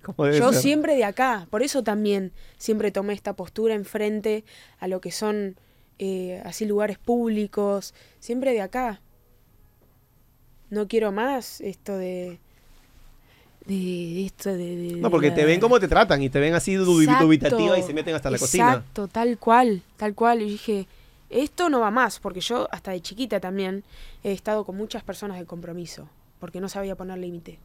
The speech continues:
Speaker 2: Y todo también la sexualidad de uno hace a lo de hoy también. Cómo uno vive la
Speaker 1: Sí,
Speaker 2: sexualidad
Speaker 1: claro.
Speaker 2: también. Y eso también habla mucho en la, en, como en la sensibilidad también de las cosas.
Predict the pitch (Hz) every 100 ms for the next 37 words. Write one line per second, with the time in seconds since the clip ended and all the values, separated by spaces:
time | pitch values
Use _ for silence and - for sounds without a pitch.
0 | - - - - 214 359 339 208 202 190
1 | 180 175 - 185 180 185 185 185 185 180
2 | 170 202 196 - 180 180 180 175 170 170
3 | 170 165 160 156 _ _ _ _ - -
4 | - 226 220 247 220 190 185 175 170 180
5 | - 180 - 131 123 120 117 175 165 -
6 | _ - - - - - 220 302 220 185
7 | 185 240 277 - 208 202 208 247 - 262
8 | 190 175 170 - - - - 185 180 170
9 | 165 160 160 160 - 180 170 165 160 156
10 | - 185 165 170 160 170 262 220 190 196
11 | 190 170 - - 240 214 202 190 175